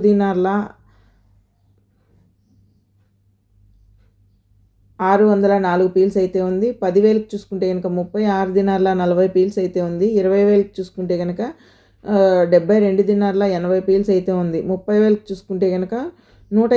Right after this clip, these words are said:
ఎనిమిది దినార్ల నూట ఇరవై పీల్స్ అయితే ఉంది. నలభై వేలకు చూసుకుంటే కనుక నూట నలభై నాలుగు దినార్ల నూట అరవై పీల్స్ అయితే ఉంది. అలాగే యాభై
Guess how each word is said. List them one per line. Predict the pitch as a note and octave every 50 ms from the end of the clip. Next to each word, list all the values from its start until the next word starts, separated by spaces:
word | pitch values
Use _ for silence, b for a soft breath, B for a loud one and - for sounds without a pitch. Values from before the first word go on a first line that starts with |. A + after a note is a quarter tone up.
| A3+ G#3+
ఎనిమిది | G3+ G#3 G#3+ G#3+ G3 F3+
దినార్ల | G#3 G3+ G#3 G3+ F#3+ F#3 G3 G3+ G#3
నూట | G3+ F#3+ F#3+ F#3+ F#3
ఇరవై | F#3 F3+ F3+ F3+ F#3
పీల్స్ | F3+ F#3+ F#3 F#3 G3 F#3 - F#3
అయితే | F3 F3+ F#3 F3+ F3
ఉంది. | E3+ E3+ F3 G#3 G#3 F#3+
నలభై | F3 F3 F3+ G3 G3 F#3+
వేలకు | F#3+ G3 G3+ G3+ G3+ - G3
చూసుకుంటే | F#3+ F#3 - G3+ F#3+ F3+ F#3+ F3 F3+
కనుక | F3+ F3+ G3+ G3+ F#3
నూట | F#3+ G3 G#3+ G#3 G3 F#3
నలభై | F3+ F3+ F#3+ G3+ G3+
నాలుగు | F#3+ F3+ F3 F3 F3+ F#3+ G3
దినార్ల | F3+ G3 F#3+ F#3+ F#3+ F#3 F#3 G3 G3
నూట | F#3+ F3+ F3+ F3+ F3+ F3+ E3+
అరవై | E3+ F3 F3 F3 F3
పీల్స్ | F#3 F#3 F#3+ G3+ G#3 F3+
అయితే | E3+ F3 F3+ F3 E3+ D#3+
ఉంది. | D#3+ D#3 D3 - b b b b b b b
అలాగే | - G3 G#3+ A#3 A#3+ A#3+ B3 A3
యాభై | G3+ G3 F#3+ G3+ G#3 G#3+